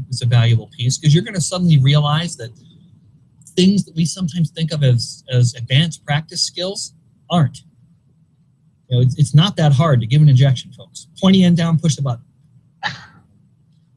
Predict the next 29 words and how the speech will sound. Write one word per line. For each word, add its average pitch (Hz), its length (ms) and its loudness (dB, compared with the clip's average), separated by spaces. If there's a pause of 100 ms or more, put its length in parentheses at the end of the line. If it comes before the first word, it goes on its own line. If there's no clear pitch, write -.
(140)
It's 160 100 -4
a 160 40 2
little 170 200 4
more 117 220 2
to 110 180 -10
it 98 140 -18
than 101 140 -20
that, 98 280 -20
but 120 100 -6
I, 113 120 -4 (100)
I 123 80 -4
oversimplify 123 880 0
for, 107 260 -20
for - 80 -20
the 113 100 -20
case 117 260 -10
of - 100 -20
hyperbole 110 560 -4
here. 90 160 -20 (640)
But 135 220 0 (240)
a 139 60 -2
lot 143 300 -2
of 226 100 -16
things 165 340 0
that 147 120 -2
are 135 160 2
basic 127 460 -2
healthcare 143 500 -6
skills 139 540 -4